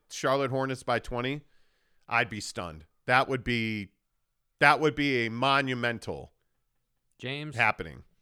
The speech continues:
Speaker 2: you're not giving Charlotte enough credit, man.
Speaker 1: Yeah. Uh, yeah. Anyway, Forrest G says, "Donovan's drive and kick has been much improved." It has. Uh, Leonard, Donan, and to love you in us. Good to
Speaker 2: Uh,
Speaker 1: see you
Speaker 2: okay.
Speaker 1: again, Leonard.
Speaker 2: Uh, uh-huh.
Speaker 1: Uh, L D N.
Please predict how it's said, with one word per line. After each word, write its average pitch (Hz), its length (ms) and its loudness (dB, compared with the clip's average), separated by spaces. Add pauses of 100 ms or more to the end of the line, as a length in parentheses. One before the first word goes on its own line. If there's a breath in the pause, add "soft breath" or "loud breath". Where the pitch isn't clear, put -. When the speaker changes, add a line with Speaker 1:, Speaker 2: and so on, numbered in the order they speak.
(180)
Speaker 2:
you're 104 200 -8
not 123 360 -8
giving 120 260 -10
Charlotte 107 360 -6
enough 98 280 -12
credit, 85 300 -12
man. 85 260 -16 (260)
Speaker 1:
Yeah. 92 320 -6 (300)
Uh, 117 180 2 (280)
yeah. 90 220 -4 (160)
Anyway, 101 360 -6 (300 soft breath)
Forrest 190 320 2
G 202 120 0
says, 180 240 0
"Donovan's 180 480 2
drive 165 260 4
and 143 120 -2
kick 175 220 -2
has 143 120 0
been 139 180 0
much 131 220 0
improved." 143 400 -4
It 95 120 -2
has. 104 380 -2 (340 soft breath)
Uh, 135 380 6
Leonard, 165 420 2
Donan, 160 560 4
and 156 260 0
to 151 100 2
love 120 520 0
you 110 460 -4 (180)
in 110 140 -4
us. 110 400 -6 (100)
Good 127 160 -2
to 87 60 -4
Speaker 2:
Uh, - 20 -4
Speaker 1:
see 85 140 -4
you 123 160 0
Speaker 2:
okay. 98 100 -4
Speaker 1:
again, 101 200 -2
Leonard. 101 340 -6
Speaker 2:
Uh, 95 60 -14
uh-huh. 95 180 -12 (160)
Speaker 1:
Uh, 117 240 2
L 139 220 4
D 120 180 0
N. 120 300 -2